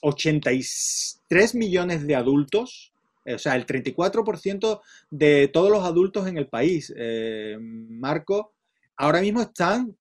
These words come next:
eh, teniendo problemas para pagar, eh, su hipoteca, para pagar, eh, el, el, su, el, el préstamo del coche, para pagar sus medicinas, para pagar la,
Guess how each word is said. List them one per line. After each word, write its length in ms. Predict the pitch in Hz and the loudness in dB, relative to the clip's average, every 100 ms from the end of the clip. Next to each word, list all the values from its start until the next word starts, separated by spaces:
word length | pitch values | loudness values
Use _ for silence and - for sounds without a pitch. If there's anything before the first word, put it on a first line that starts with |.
| - | -6
eh, 520 | 139 135 131 127 120 | -2 0 2 0 0
teniendo 340 | 151 147 170 - | 0 0 2 2
problemas 460 | 190 180 202 233 - | 4 4 4 0 -4
para 220 | 165 139 | -4 -4
pagar, 540 | 120 139 180 214 240 - _ | -2 2 4 2 -2 -10 _
eh, 500 | 156 143 139 139 135 | 0 2 2 0 -4
su 460 | 123 - 139 127 127 | -6 -6 -2 0 0
hipoteca, 580 | 117 123 160 156 208 247 _ _ _ _ _ | -2 -2 -2 -2 -6 -8 _ _ _ _ _
para 280 | 131 131 127 | 0 0 0
pagar, 640 | 127 147 170 190 190 170 _ | 0 2 2 2 0 -6 _
eh, 720 | 147 127 123 120 120 117 113 - - | -4 -2 -2 -4 -4 -6 -8 -12 -12
el, 580 | 127 113 117 113 113 113 | -8 -4 -4 -4 -6 -6
el, 420 | 113 110 107 110 | -6 -6 -8 -12
su, 440 | - - 120 113 113 | -14 -8 -6 -4 -4
el, 320 | 110 110 110 | -4 -6 -6
el 220 | 113 107 | -8 -8
préstamo 360 | - 151 165 139 | -4 -4 -2 -4
del 140 | 120 | -2
coche, 520 | - 160 - 214 233 _ _ _ - | 0 0 2 0 -2 _ _ _ 0
para 220 | 139 139 | 0 2
pagar 300 | 131 151 180 | 2 2 2
sus 180 | - 202 | -2 -2
medicinas, 680 | 170 135 - 147 175 233 - | -2 -4 -4 -4 -4 -6 -6
para 280 | 147 127 - | -4 -4 -4
pagar 640 | 123 139 170 185 190 - | -2 2 4 4 2 0
la, 760 | 156 147 139 135 131 127 123 123 | 0 2 2 0 0 0 -2 -6